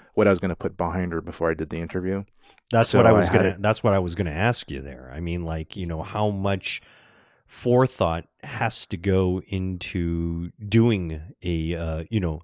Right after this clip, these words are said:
Speaker 2: the green screen and, uh, you know, uh, do you oftentimes have already the background in mind when, when you know you're gonna use the technique?
Speaker 1: Sometimes I do, sometimes I don't.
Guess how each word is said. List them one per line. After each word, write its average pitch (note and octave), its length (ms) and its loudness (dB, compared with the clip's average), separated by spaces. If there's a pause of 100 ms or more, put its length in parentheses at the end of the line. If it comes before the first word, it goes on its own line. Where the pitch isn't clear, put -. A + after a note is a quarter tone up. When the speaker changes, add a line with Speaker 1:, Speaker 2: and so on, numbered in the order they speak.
(120)
Speaker 2:
the G2+ 100 2
green E2+ 320 -2
screen E2 560 -6 (100)
and, D#2+ 560 -4
uh, D#2 340 -4 (320)
you G#2+ 140 4
know, D#2 360 -4
uh, F#2 120 -2 (280)
do G#2 120 2
you G2 280 0
oftentimes F2+ 1080 -2 (800)
have G2 320 2
already F#2 640 2
the D#2+ 140 -8
background E2+ 840 -4
in F2 260 0
mind E2+ 580 -2
when, D#2+ 300 -6
when F2 380 -2
you F2 180 -4
know F2+ 180 2
you're E2+ 160 0
gonna E2 160 -6
use D#2 320 -6
the D2 100 -10
technique? E2+ 580 -8 (600)
Speaker 1:
Sometimes A#2+ 440 0
I G2 100 6
do, F#2 160 0
sometimes F2 440 -4
I D#2 60 -4
don't. D2+ 220 -10